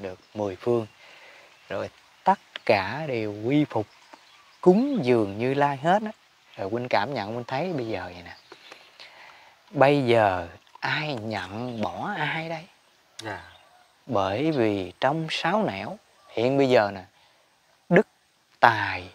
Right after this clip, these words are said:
Speaker 1: đều cao. Đó, mình thấy vậy đó Nguyễn. Mình nói vậy thì bây giờ à, ông Địa Tạng, ông Anh Ba Tuần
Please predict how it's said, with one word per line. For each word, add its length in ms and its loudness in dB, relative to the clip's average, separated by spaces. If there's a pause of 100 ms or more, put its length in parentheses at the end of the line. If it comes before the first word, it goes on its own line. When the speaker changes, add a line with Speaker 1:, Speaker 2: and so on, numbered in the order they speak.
(160)
Speaker 1:
đều 340 -2 (180)
cao. 360 -2 (1300)
Đó, 180 -12
mình 120 -10
thấy 200 -2
vậy 160 -4
đó 80 -8
Nguyễn. 160 -10 (1040)
Mình 80 -12
nói 240 -10
vậy 280 -6
thì 120 -12
bây 140 -16
giờ 300 -14 (1400)
à, 280 -12
ông 220 -10
Địa 140 -8
Tạng, 320 -6 (1120)
ông 240 -8
Anh 160 -10
Ba 160 -6
Tuần 260 -4